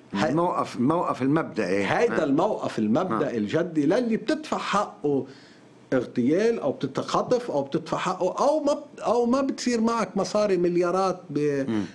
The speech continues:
Speaker 1: مليارا-، مليارات، مليارات، ولكن للحقيقة، آه، آه، كان معه مصاري عندما كان عم يشتغل، وكان ياخد حقه
Speaker 2: حق.
Speaker 1: كشخص عم يكتب، كان عم
Speaker 2: طبعًا.
Speaker 1: ياخد حقه بشكل،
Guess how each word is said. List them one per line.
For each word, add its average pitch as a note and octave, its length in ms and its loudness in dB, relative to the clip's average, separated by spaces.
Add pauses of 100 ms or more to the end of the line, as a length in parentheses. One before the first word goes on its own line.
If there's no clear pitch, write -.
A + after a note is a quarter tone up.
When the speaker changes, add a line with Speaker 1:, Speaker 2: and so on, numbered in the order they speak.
Speaker 1:
مليارا-، D3+ 560 2
مليارات، D3+ 560 0
مليارات، C3+ 480 0
ولكن E3 520 0 (440)
للحقيقة، E3 800 0 (600)
آه، A#2 340 0
آه، A2+ 280 0 (120)
كان A3+ 360 2
معه G#3 300 2
مصاري F3+ 460 2
عندما D3 440 0
كان C#3+ 280 -2
عم A#2 240 0
يشتغل، B2+ 500 -2 (420)
وكان B2+ 380 2
ياخد D3 380 0
حقه - 560 -4 (560)
Speaker 2:
حق. G#2 120 -2
Speaker 1:
كشخص - 420 -4
عم F#2 160 -2
يكتب، D3+ 320 -4
كان A#2 140 0
عم A2 60 0
Speaker 2:
طبعًا. A#2+ 140 2
Speaker 1:
ياخد - 180 -14
حقه - 300 -4
بشكل، A#2 440 -6